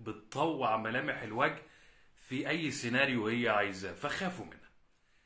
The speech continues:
ست الميزان، عشان لو جت واحدة مثلًا تتكلم معايا تقول لي: "أنا ميزان وهو بيخوني"، لا يمكن، وما كنتش أعرف يعني.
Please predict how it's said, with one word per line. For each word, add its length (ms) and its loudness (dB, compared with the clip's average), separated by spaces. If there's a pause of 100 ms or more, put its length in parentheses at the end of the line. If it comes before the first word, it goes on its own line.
(200)
ست 420 -8
الميزان، 640 -2
عشان 380 -2
لو 160 0
جت 200 -2
واحدة 300 0
مثلًا 340 -2
تتكلم 480 -4
معايا 200 0
تقول 240 -6
لي: 220 -12 (200)
"أنا 180 -2
ميزان 480 -4
وهو 320 -4
بيخوني"، 480 -6
لا 120 0
يمكن، 500 -4
وما 140 -10
كنتش 320 -4
أعرف 360 6
يعني. 240 -12